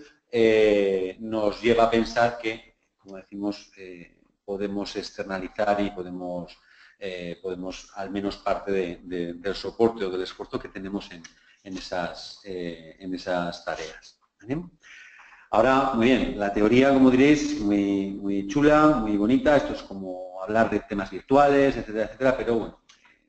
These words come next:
también me, me, tenemos que contar cómo lo hacemos, ¿no? Al final,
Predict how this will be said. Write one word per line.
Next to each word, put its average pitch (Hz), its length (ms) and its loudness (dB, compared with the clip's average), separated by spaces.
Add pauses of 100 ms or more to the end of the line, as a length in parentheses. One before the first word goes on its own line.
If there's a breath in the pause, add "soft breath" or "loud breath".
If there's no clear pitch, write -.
también 95 300 -18
me, 104 160 -8
me, 98 160 -14 (480)
tenemos 110 240 -4
que 110 80 -4
contar 107 260 0
cómo 101 160 -2
lo 92 60 -4
hacemos, - 480 -12
¿no? - 220 -6 (520 loud breath)
Al 127 100 2
final, 143 600 -2